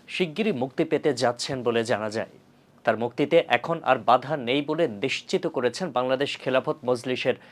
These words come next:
শীর্ষ পর্যায়ের এক নেতাও। এর আগে দু হাজার একুশ সালের তিন এপ্রিল নারায়ণগঞ্জ সোনারগাঁওয়ের রয়্যাল রিসোর্টের কক্ষ থেকে এক নারীসহ মামুনুল হককে স্থানীয় নেতাকর্মীরা অবরুদ্ধ করে। ঘটনার দিন মামুনুল হক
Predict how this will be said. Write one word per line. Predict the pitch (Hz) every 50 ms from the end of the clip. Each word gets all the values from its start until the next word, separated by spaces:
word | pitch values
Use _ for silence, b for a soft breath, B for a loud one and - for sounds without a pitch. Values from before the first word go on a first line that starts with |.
| B B B B B
শীর্ষ | - - 170 170 - - 190
পর্যায়ের | 170 - 139 131 123 117 143 123 120
এক | 117 - 110 117 - -
নেতাও। | 107 110 110 - 110 98 98 - - _ _ _ _ b b b b b
এর | b 147 127
আগে | 123 - 131 143 151 196 202
দু | 143 156
হাজার | 147 151 196 180 180 202 180
একুশ | 185 160 147 180 - -
সালের | 185 180 180 175 147
তিন | - 165 175 165 -
এপ্রিল | 135 131 - - 190 185 143
নারায়ণগঞ্জ | 117 123 123 127 139 143 147 143 151 151 151 160 147 - - - -
সোনারগাঁওয়ের | - - - 127 123 123 120 120 131 123 123 127 127 123 - -
রয়্যাল | 117 117 113 120 120 131 139 139 123
রিসোর্টের | - 117 120 127 117 - 151 151 143 - 151 123
কক্ষ | - 123 120 - - 156
থেকে | - - 139 - 156 175
এক | 165 - 120 120 - 127
নারীসহ | 120 113 117 123 113 - 110 101 151 202 208 B B B B B B B
মামুনুল | 117 123 127 135 151 175 185 170
হককে | 139 - 165 160 - - 185 170 - b b b b
স্থানীয় | - - - 147 147 151 156 156
নেতাকর্মীরা | 143 127 120 120 139 127 - 135 120 113 120 117 123 117 - -
অবরুদ্ধ | 120 120 120 123 117 113 104 - - 120
করে। | 110 - 110 107 104 - - b b b b b b 113 101
ঘটনার | - - 127 120 123 120 117 120 120 117
দিন | 127 127 113
মামুনুল | 107 107 113 131 127 135 127 110 -
হক | 113 131 160 -